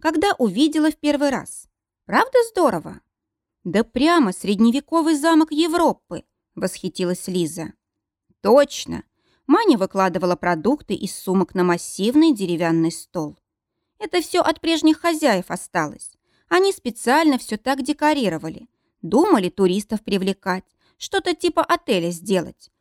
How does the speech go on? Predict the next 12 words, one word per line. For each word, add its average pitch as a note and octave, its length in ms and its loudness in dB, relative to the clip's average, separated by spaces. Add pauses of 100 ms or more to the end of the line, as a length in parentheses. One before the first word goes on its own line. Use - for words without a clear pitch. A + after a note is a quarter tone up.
(260)
устраивать A3 720 0
конные F#3+ 380 2
турниры F3+ 520 -2
средневековые. F#3 1080 -4 (280)
Бывший F#4 340 -2
хозяин E4 560 2
этим D#4 340 0
очень D4 320 -2
увлекался. B3+ 760 -6 (520)
Тут - 220 0
всё - 260 -4
подлинное, D#3+ 720 0